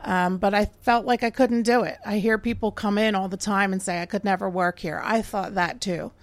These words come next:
Um, so I hadn't gone for it, but I thought, you know what, I think I can do it. You know, I haven't ever come across anything I couldn't do if I wanted to. So I applied and I was hired.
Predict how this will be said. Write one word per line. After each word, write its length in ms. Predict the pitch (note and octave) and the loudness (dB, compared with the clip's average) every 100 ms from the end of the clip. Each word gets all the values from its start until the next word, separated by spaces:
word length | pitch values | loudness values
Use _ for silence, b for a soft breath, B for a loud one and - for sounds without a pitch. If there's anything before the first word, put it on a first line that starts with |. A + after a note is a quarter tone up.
| b b b - | b b b -6
Um, 520 | F#3 F3 E3 E3 - | 0 2 2 -2 -8
so 240 | - A3 | -4 2
I 80 | G3 | 2
hadn't 480 | F#3+ G#3 G3 F#3 - | 2 0 -2 -8 -8
gone 260 | G3+ G3+ G#3 | -2 -2 -2
for 280 | F3+ D#3+ E3+ | -2 -4 -4
it, 60 | - | 2
but 220 | B3+ G#3 | 2 4
I 100 | - | -2
thought, 280 | - D4 C#4+ | 0 0 0
you 100 | C#4+ | 0
know 80 | |
what, 200 | C#4 C#4+ - | 0 -2 -4
I 100 | B3+ | -4
think 220 | D#4+ C#4 | -2 -2
I 40 | |
can 300 | C4+ B3+ B3+ | -2 0 0
do 220 | B3+ F#3 | 0 -2
it. 240 | D3 - - - | -2 -6 -10 -8
You 160 | C4 | -4
know, 340 | G3 F3+ F#3+ A3 A#3+ | -2 -2 -4 -4 -6
I 100 | G3 | -6
haven't 360 | F#3+ G#3 A3 A3 | 0 0 0 0
ever 260 | G#3 G#3 | 0 -2
come 180 | G#3 A3 | -2 -2
across 380 | G#3 G3+ F#3+ - | -2 0 -2 -2
anything 320 | F#3+ F#3+ F#3+ | -2 -2 -2
I 80 | F3+ | -2
couldn't 280 | E3+ G3 F3 | -2 -4 -4
do 180 | G3 G3 | -4 -4
if 120 | F#3 | -2
I 100 | F3+ | -4
wanted 340 | F3 F#3+ A3 | -4 -4 -4
to. 240 | G#3 B3+ C4 | -2 -2 -2
So 400 | - G#3+ G3 G3 b b b b | -6 -6 -6 -8 b b b b
I 120 | - | -2
applied 380 | G#3 - F3+ F3+ | -2 0 0 0
and 100 | F#3 | -4
I 60 | F3+ | -4
was 140 | F#3+ | -6
hired. 320 | A#3 B3+ A#3+ | -6 -6 -8